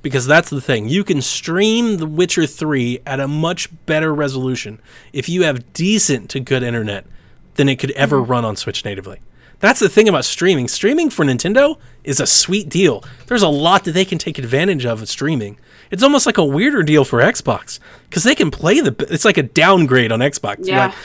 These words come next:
Speaker 1: "Why am I streaming the game if I have an
Speaker 2: Mm-hmm.
Speaker 1: Xbox?" On Nintendo, you're like, "Yes, let's stream
Speaker 2: Yeah.
Speaker 1: games. I can finally play these amazing, I can play Call of Duty again."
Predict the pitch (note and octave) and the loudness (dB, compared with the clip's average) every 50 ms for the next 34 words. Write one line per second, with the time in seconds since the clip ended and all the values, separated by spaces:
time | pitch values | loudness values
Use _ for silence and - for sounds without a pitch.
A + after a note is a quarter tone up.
0 | - - - - C3 D#3 F#3 G#3+ G#3+ A#3+ B3 A#3 - - C#4 D#4 D#4+ C4 G3 D#3 | -20 -20 -6 -2 2 4 6 6 6 6 4 4 4 0 0 2 4 4 4 4
1 | B2+ C3 C#3+ D#3 G3 G#3 - - F3+ F#3+ G#3 G3 G3+ A3 C4 F4 E4+ E4 F4+ A2 | 4 2 2 4 2 2 0 0 0 2 2 2 2 2 2 0 -2 -2 -2 -2
2 | - - - - - - - F3 F3+ F3+ F3+ D#3 - D4 D#4 D4 B3 G#3 F#3 D#3+ | -4 -6 -10 -20 -8 0 2 4 4 4 2 0 0 -2 0 2 2 4 4 4
3 | C#3+ C3+ - - - - _ _ - - _ D#3 D3 A#3 D#4 D#4 A#3 - - C#4 | 4 2 0 -4 -14 -20 _ _ -20 -20 _ 2 6 6 6 6 4 4 2 2
4 | F#3+ - - - - - F3+ F#3 E3+ D3 E3 D#3+ - - - - - - - - | 2 2 0 -2 0 0 0 2 2 0 0 -2 -2 -2 -2 -4 -8 -8 -10 -10
5 | _ - - - G3 F#3+ - G#3 F3+ D#3+ - - F#3 G#3 C#4 D#4 C4+ F#3 D#3 C#3+ | _ -12 0 2 2 4 4 4 2 2 -2 0 2 2 2 2 2 2 2 2
6 | B2 B2 - F#3 G#3 A3 A3 G#3 G#3 - - - - - - A3+ B3 A3 F3 G3+ | 0 0 0 2 4 4 2 2 -2 -8 -18 -20 -16 -6 -6 -4 -2 0 0 0
7 | G#3 A3+ A3+ A#3+ G#3+ A3 G#3+ G#3+ - A#3 B3 - - - C4+ C#4+ D4 C4 G3+ C4 | 0 0 0 0 0 0 -2 0 0 0 0 0 0 2 2 2 2 0 -2 -2
8 | F4 F#4+ F4 A#3+ D#3+ C3 B2 A#2+ A2 G2+ | 0 0 0 0 0 0 -2 -4 -4 -6